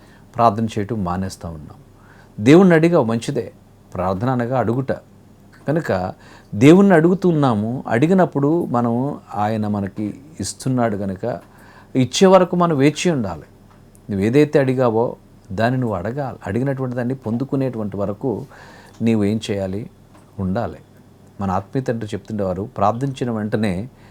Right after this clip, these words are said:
ఆమేన్ అని చెప్పి వెంటనే లేచిపోకూడదని. ఎందుకు? ప్రభువు మాట్లాడతారు కనుక. నువ్వు అడిగినటువంటి ప్రార్థనకు ఆయన సమాధానం ఇస్తారు కనుక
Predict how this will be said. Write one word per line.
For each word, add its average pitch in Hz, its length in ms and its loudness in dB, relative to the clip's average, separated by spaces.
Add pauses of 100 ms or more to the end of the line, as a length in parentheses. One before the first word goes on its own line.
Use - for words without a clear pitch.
(320)
ఆమేన్ 151 420 8
అని 151 180 2
చెప్పి 117 460 0
వెంటనే 107 420 -2
లేచిపోకూడదని. 104 920 -2 (100)
ఎందుకు? 147 520 0 (1200)
ప్రభువు 90 280 -4
మాట్లాడతారు 92 640 -6
కనుక. 78 460 -18 (600)
నువ్వు 127 160 8
అడిగినటువంటి 160 540 6
ప్రార్థనకు 139 580 2
ఆయన 120 180 2
సమాధానం 123 640 2
ఇస్తారు 120 320 0
కనుక 104 580 -2